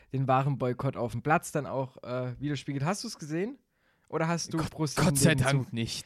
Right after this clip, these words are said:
Speaker 1: hast du
Speaker 2: Also ich,
Speaker 1: Pro sieben?
Speaker 2: äh, ich hab nicht bewusst nicht geguckt. Ich hab's einfach, äh, ich wusste einfach nicht, dass sie spielen. Also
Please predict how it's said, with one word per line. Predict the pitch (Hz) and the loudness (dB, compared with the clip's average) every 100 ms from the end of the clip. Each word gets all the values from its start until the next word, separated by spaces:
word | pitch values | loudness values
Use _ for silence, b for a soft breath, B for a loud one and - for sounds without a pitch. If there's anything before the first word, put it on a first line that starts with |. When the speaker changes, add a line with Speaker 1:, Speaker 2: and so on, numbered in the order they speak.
| - | -12
Speaker 1:
hast | - 147 | -6 -6
du | 147 | 2
Speaker 2:
Also | 175 175 | 6 6
ich, | 175 | 6
Speaker 1:
Pro | 143 | 2
sieben? | 175 165 b b b b - _ - | -2 -4 b b b b -20 _ -4
Speaker 2:
äh, | 170 | -2
ich | 165 | 2
hab | 190 - | 0 4
nicht | 185 233 - _ - | 4 4 0 _ 4
bewusst | 156 135 220 - 175 | 4 6 2 2 2
nicht | 185 - | 2 2
geguckt. | 151 - 208 285 - | -2 8 8 8 2
Ich | 180 185 | -2 2
hab's | 185 - | 2 2
einfach, | 170 196 - 196 185 - - _ _ _ - | 0 0 2 2 2 -2 -18 _ _ _ -2
äh, | 147 151 | 0 0
ich | 127 131 | -6 0
wusste | 196 - 226 | 0 2 2
einfach | 156 139 135 | 2 2 2
nicht, | 127 123 | 0 -2
dass | 117 | -6
sie | 127 | -6
spielen. | - 165 143 135 | -2 2 4 4
Also | 135 135 | 2 0